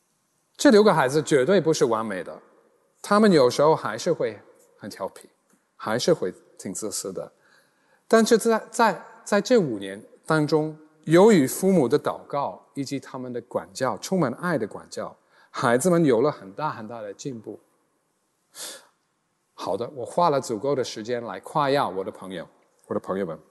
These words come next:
让我们回到原先的问题，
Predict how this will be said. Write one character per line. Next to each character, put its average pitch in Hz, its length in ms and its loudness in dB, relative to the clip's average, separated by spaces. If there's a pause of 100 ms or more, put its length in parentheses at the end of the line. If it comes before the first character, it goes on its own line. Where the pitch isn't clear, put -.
(920)
让 143 180 0
我 123 80 -2
们 127 120 -4
回 101 200 -6
到 117 180 -6
原 98 220 -8
先 117 260 -6
的 87 300 -2 (640)
问 143 200 4
题， - 340 -12